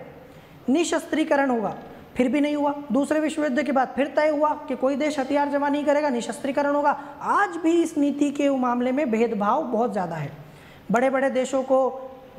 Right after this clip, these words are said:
खास छूट दे दी जाती है, उनके हथियारों की समाप्ति, उनके हथियारों को नष्ट करने की बात आती है तो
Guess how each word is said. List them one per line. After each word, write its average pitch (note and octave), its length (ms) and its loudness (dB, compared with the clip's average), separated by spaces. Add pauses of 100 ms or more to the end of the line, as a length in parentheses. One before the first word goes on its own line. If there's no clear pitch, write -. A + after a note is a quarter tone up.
(320)
खास B3+ 380 0
छूट C4 260 -2
दे C4+ 180 0
दी C#4+ 140 0
जाती C#4 280 2
है, C#4 100 -6 (420)
उनके C4+ 240 2
हथियारों C4+ 460 0
की C#4+ 120 -4
समाप्ति, B3+ 500 -2
उनके C4+ 260 0
हथियारों C4+ 380 2
को C#4 80 -2
नष्ट C4+ 300 -2
करने C4+ 280 -2
की C4+ 120 -2
बात C4+ 220 2
आती C#4+ 220 -4
है C4+ 100 2
तो - 480 -6